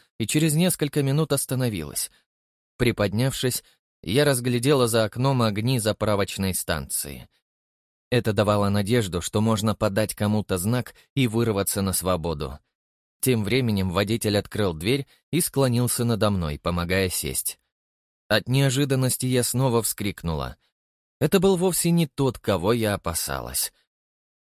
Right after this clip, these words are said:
«Матвей, это вы?» — прошептала я. «Куда мы едем?» И зажала рот рукой, сдерживая приступ тошноты. «Подождите, Кира, я сейчас.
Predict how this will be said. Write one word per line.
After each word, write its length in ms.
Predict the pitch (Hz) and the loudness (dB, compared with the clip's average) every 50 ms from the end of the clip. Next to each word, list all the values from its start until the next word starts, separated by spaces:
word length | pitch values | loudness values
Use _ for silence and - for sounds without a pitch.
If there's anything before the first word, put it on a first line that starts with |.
| _ _ _ _ _ _ - | _ _ _ _ _ _ -12
«Матвей, 680 | 104 104 101 104 - - 95 92 107 156 170 143 - - - _ _ _ _ - | -10 -8 -8 -8 -6 -6 -4 -2 0 0 0 -2 -4 -10 -18 _ _ _ _ -4
это 260 | - 139 - - 139 135 | -4 -4 -2 -2 -4 -2
вы?» — 340 | 123 123 165 202 185 175 - _ _ _ _ _ _ _ _ _ | -2 0 0 2 0 0 -2 _ _ _ _ _ _ _ _ _
прошептала 600 | - 120 113 104 - 110 - - - 90 85 87 | 0 0 0 0 0 -4 -4 -2 -2 0 0 0
я. 300 | 87 90 80 65 64 - _ _ _ _ _ _ _ _ _ _ _ _ _ _ | 0 -2 -2 -4 -8 -10 _ _ _ _ _ _ _ _ _ _ _ _ _ _
«Куда 300 | - 170 180 143 175 170 | -2 -2 0 2 2 2
мы 160 | 160 160 170 | 2 2 2
едем?» 440 | 175 170 190 165 120 117 107 92 85 _ _ _ _ _ _ _ _ _ _ _ _ _ _ - | 2 2 2 2 2 0 -4 -6 -6 _ _ _ _ _ _ _ _ _ _ _ _ _ _ -2
И 100 | 180 196 | 0 0
зажала 520 | 175 135 143 135 123 131 151 156 143 131 123 | 2 2 2 0 2 2 2 2 2 2 2
рот 180 | 127 135 - | 0 0 0
рукой, 420 | 143 147 127 - - 120 113 107 - - - - | 0 -4 -2 0 0 2 2 0 -2 -6 -10 -6
сдерживая 720 | 135 127 113 117 131 139 131 117 120 117 107 113 104 98 | -4 -4 -2 0 0 0 0 0 0 0 2 2 0 0
приступ 420 | - - 113 110 - - 107 - | -2 -4 -4 -2 -2 -4 -6 -4
тошноты. 640 | - 98 98 - - 95 90 - - 60 - - - _ _ _ _ _ _ _ _ _ _ _ _ _ _ _ _ _ _ _ _ _ - - | -4 -4 -4 -2 -2 -4 -4 -4 -6 -10 -10 -10 -14 _ _ _ _ _ _ _ _ _ _ _ _ _ _ _ _ _ _ _ _ _ 0 0
«Подождите, 460 | 117 117 120 107 101 107 101 - 87 | 4 4 4 4 4 0 0 -2 -2
Кира, 240 | - 95 90 82 85 | -2 -2 0 0 2
я 160 | 90 101 110 | 2 2 2
сейчас. 480 | - - 117 - - 87 78 - - | 0 0 -4 -4 -4 -6 -4 -6 -6